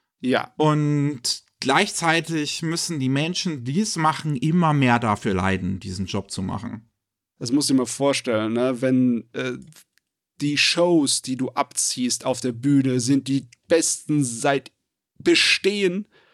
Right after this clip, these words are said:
Speaker 1: aber die Bühne unten drunter ist richtig wackelig
Speaker 2: <laughs>
Speaker 1: und kann jederzeit einstürzen.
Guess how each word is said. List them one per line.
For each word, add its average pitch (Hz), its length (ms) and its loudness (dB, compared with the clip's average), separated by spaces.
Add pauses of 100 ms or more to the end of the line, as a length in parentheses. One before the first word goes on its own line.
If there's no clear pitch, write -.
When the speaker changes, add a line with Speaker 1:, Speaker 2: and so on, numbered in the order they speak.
(440)
Speaker 1:
aber 151 220 4
die 156 80 4
Bühne 214 260 0
unten 208 220 2
drunter 226 460 0 (240)
ist 190 180 0
richtig 226 380 -2
wackelig 147 580 0 (280)
Speaker 2:
<laughs> 269 300 2
Speaker 1:
und 190 140 0
kann 196 180 2
jederzeit 202 440 2
einstürzen. 156 720 0